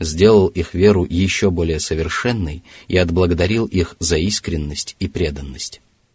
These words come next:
Всевышний знал, что сердца мусульман полны печали от того, что посланнику Аллаха,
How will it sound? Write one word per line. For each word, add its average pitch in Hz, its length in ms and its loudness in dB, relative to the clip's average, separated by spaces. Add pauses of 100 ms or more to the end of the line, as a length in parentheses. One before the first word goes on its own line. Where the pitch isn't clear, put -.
(680)
Всевышний 113 520 2
знал, 131 300 2
что - 220 -6
сердца 92 400 0
мусульман 98 540 2
полны 98 320 2
печали 104 480 -2
от 78 160 -6
того, 98 260 0
что - 180 -6
посланнику 85 640 -2
Аллаха, 87 520 -2